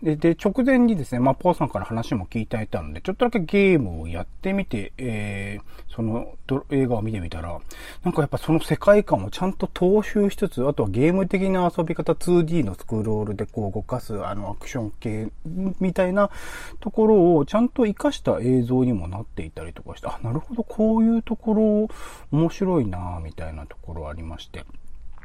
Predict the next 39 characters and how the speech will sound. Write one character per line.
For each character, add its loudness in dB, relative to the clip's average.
で、 2
そ 2
の 6
後 0
で -4
す -10
ね、 -6
え -2
ー、 -4
実 -4
は 4
二 2
千 0
二 -2
十 -2
年 -2
か -4
な、 -2
え 0
ー、 -14
こ 2
の 4
変 2
更 0
と 0
い 4
う 2
作 -4
品、 0
ド -2
ラ 4
マ 4
化 -2
も 6
さ 2
れ 0
て -2
い -2
て、 2